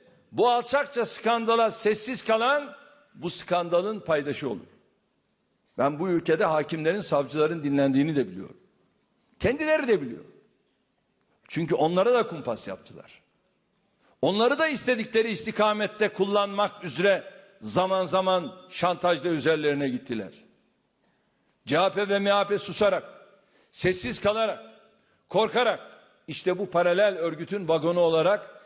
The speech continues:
bir bilinmeze, bir uçuruma doğru hızla ilerliyorlar.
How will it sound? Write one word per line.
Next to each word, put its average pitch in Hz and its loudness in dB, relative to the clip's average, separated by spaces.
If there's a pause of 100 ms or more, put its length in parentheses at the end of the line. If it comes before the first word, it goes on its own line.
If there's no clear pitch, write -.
(140)
bir 185 -2
bilinmeze, 175 0 (240)
bir 180 -4
uçuruma 170 0
doğru 175 -2
hızla 190 -2
ilerliyorlar. 131 -2